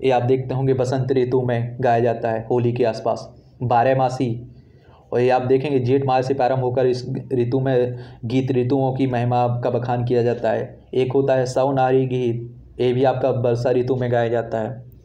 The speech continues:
धर्म उपासनाओं से संबंधित भी कई आपके गीत मध्य प्रदेश में देखने को मिलेंगे।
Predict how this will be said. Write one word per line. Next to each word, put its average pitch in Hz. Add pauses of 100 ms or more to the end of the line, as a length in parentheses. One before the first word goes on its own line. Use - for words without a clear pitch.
(680)
धर्म 139
उपासनाओं 156
से 165
संबंधित 151
भी 151
कई 147
आपके 135
गीत 131
मध्य 123
प्रदेश 127
में 131
देखने 123
को 123
मिलेंगे। 113